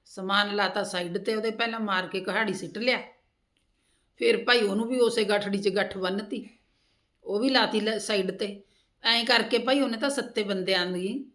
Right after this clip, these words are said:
ਗਾਠੜੀਆਂ ਬਣਾਤੀਆਂ ਮਾਰ ਕੇ ਕੁਹਾੜੀ ਨਾਲ। ਹੁਣ ਉਹਨਾਂ ਨੂੰ ਖਿੱਚ ਕੇ ਕਰ ਗਈ, ਕਰ ਲਿਆ ਉਹਨੇ ਅੰਦਰ ਰਾਤ ਨੂੰ, ਸਮਾਨ ਸਾਰਾ ਲੈ ਗਈ ਅੰਦਰ। ਤਾਂ ਸਵੇਰ ਵੇਲੇ ਸ-, ਇੱਕ ਸੰਤ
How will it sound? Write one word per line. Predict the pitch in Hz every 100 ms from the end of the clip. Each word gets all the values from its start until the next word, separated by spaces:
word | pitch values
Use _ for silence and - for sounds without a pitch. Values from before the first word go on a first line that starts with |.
| 165
ਗਾਠੜੀਆਂ | 190 185 196 190 180
ਬਣਾਤੀਆਂ | 185 175 - 156 143
ਮਾਰ | 143 143
ਕੇ | 139 156
ਕੁਹਾੜੀ | 143 147 208 208
ਨਾਲ। | 151 127 135 _ _ _ _ _ _ -
ਹੁਣ | 240
ਉਹਨਾਂ | 247 269
ਨੂੰ | 349 320
ਖਿੱਚ | 240 240
ਕੇ | 285 349
ਕਰ | 330 -
ਗਈ, | 202 240 269
ਕਰ | - 226 208 190
ਲਿਆ | 220 226
ਉਹਨੇ | 269 302 220
ਅੰਦਰ | 170 170
ਰਾਤ | 165 160 156 165
ਨੂੰ, | 160 180 - _ _ _
ਸਮਾਨ | - 208 196 190 180
ਸਾਰਾ | 170 165 165
ਲੈ | 160 165
ਗਈ | 160 175
ਅੰਦਰ। | 170 160 165 165 - _ _ _ _ _
ਤਾਂ | 269 294
ਸਵੇਰ | 285 226 226 247
ਵੇਲੇ | 269 262 226 226 311 311
ਸ-, | - -
ਇੱਕ | 240 247 254
ਸੰਤ | 247 - 190 196 - -